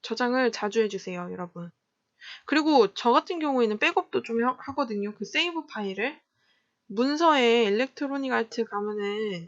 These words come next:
거기에 세이브즈라고 해가지고 파일 있어요. 그거를 따로 D 드라이브나 이런 데에다 저장을 해두세요. 그럼 C 드라이브가 망가져도 D 드라이브는 그대로 있거든요.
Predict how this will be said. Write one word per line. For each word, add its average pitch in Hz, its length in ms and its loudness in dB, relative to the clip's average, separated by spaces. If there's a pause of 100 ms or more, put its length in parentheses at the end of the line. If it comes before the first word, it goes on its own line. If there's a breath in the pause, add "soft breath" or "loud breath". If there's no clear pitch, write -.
(120)
거기에 208 520 -2
세이브즈라고 247 1200 -2
해가지고 226 360 -4
파일 339 320 -2
있어요. 196 760 -2 (420 loud breath)
그거를 294 440 2
따로 285 760 4
D 220 160 -6
드라이브나 254 540 0
이런 185 240 -6
데에다 185 480 -6
저장을 202 420 -4
해두세요. 190 540 -6
그럼 196 160 -12
C 302 160 -8
드라이브가 320 440 0
망가져도 202 520 -4
D 208 160 -14
드라이브는 220 600 -2
그대로 208 360 -4
있거든요. 185 580 -10